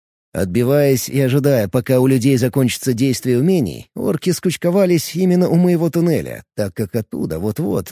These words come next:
по их расчётам, должно было прибыть подкрепление. Но прибежал я. И сразу же двумя ударами сзади срубил ближайших зеленокожих. Потом копьём пронзил ещё одного,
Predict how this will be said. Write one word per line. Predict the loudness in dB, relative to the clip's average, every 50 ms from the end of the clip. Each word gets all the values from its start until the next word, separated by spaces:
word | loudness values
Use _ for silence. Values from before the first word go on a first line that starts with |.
| -10 -6
по | -4
их | -4 -4 -2 -4
расчётам, | -4 -4 -4 -4 -2 -2 -2 -4 -8 -12 -12 -12 -8
должно | -4 -2 0 0 0 2 2 0 2
было | 2 2 0 2
прибыть | 2 0 2 2 2 0 0 -2
подкрепление. | -4 -2 0 0 -2 0 -2 -2 -4 -6 -8 -12 -12 -14 -16 -18 _ _ _ _ _ _ _ _ _
Но | -2 0 2 4 4 4 4 4 4 2 0 _ -4
прибежал | -2 0 2 2 2 2 4 6 6 6 6 4 4 0 -2 -4 _ -6
я. | -4 -2 -2 -2 -2 -4 -6 -10 -12 -16 _ _ _ _ _ -6
И | -4 -4
сразу | -4 -4 -4 -2 -2 -2 -2 -2
же | -2 0 -2
двумя | 0 0 2 2 4 4 4 2 2
ударами | 2 2 2 0 0 0 0 0 0 -2
сзади | -4 -6 -4 -2 -2 -2 -2 -2 -4 -6
срубил | -6 -4 -2 0 0 0 2 2 0 0 0 0
ближайших | 0 0 0 2 2 0 0 0 0 -2 0
зеленокожих. | 0 0 2 2 2 2 0 -2 -4 -10 -12 -12 -16 -18 -20 -20 _ _ _ _ _ _
Потом | -4 -2 0 0 2 0 0
копьём | 0 0 -2 -2 -2 -2 0 2 2 4 4 2
пронзил | 2 2 2 2 4 4 2 2
ещё | 2 0 -2 -2 0 2 2 2
одного, | 2 2 0 -4 -6 -6 -10 -14